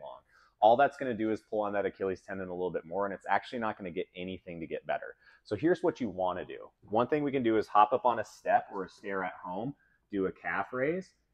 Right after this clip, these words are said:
and then very slowly let the heels drop all the way back down into a slight stretch. And then we come back up, and you can repeat that for a couple sets of eight to ten.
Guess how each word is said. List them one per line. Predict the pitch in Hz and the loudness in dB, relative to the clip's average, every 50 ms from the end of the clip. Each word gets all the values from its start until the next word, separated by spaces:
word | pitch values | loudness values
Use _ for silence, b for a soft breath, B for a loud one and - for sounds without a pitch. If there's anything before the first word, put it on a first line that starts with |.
| _ - | _ -6
and | 107 110 | -4 -2
then | 113 113 107 101 87 82 | -2 -2 -2 -4 -6 -4
very | 95 104 107 113 120 131 135 135 131 | -2 -2 0 0 0 0 0 0 -2
slowly | 127 - - - - - 120 123 123 123 123 120 107 92 85 85 82 82 85 - _ _ _ _ | -6 -10 -18 -16 -12 -8 -6 -4 -2 -2 -2 -2 -2 -4 -4 -4 -6 -8 -10 -12 _ _ _ _
let | 95 98 98 98 - | -6 -6 -6 -6 -6
the | - 95 | -8 -10
heels | - _ 110 107 104 98 98 92 - | -10 _ -8 -6 -4 -4 -6 -8 -10
drop | _ _ 104 98 92 90 90 - - | _ _ -6 -4 -4 -4 -6 -10 -12
all | - 90 90 92 92 | -12 -10 -10 -8 -8
the | 92 95 | -6 -6
way | 95 95 92 | -6 -6 -8
back | 87 87 90 87 85 - - - | -8 -8 -8 -8 -8 -10 -10 -12
down | 85 85 87 92 98 101 | -12 -10 -10 -10 -10 -10
into | 95 92 - - - 85 | -12 -12 -14 -14 -12 -12
a | 80 | -12
slight | - - - 80 76 80 - | -12 -14 -14 -14 -14 -14 -16
stretch. | - - - 117 131 170 190 - - - _ _ _ _ _ _ _ _ _ - | -16 -10 -6 -4 -4 -4 -6 -8 -14 -20 _ _ _ _ _ _ _ _ _ -12
And | 87 85 | -10 -8
then | 85 85 | -6 -6
we | 82 78 | -8 -8
come | - - 92 92 90 | -8 -10 -10 -6 -2
back | 87 87 87 87 - | -2 0 -2 0 -2
up, | 107 107 110 113 - - _ _ _ _ _ - | -2 -2 -2 -2 -6 -10 _ _ _ _ _ -8
and | 104 107 110 | -6 -4 -2
you | 113 110 | -4 -4
can | - 107 - | -4 -4 -4
repeat | 98 92 - - _ - 156 147 143 - | -4 -4 -4 -6 _ -6 -4 -4 -4 -4
that | - 101 92 90 87 - - - _ | -6 -6 -6 -6 -6 -8 -10 -16 _
for | _ - 107 | _ -8 -8
a | 98 | -8
couple | - - - 98 98 - 98 92 | -8 -6 -6 -8 -6 -6 -8 -8
sets | - - 101 92 - - | -8 -10 -10 -12 -12 -14
of | - - | -14 -10
eight | 98 90 80 - | -10 -10 -10 -12
to | 98 | -14
ten. | 95 - - 95 78 | -18 -16 -16 -18 -18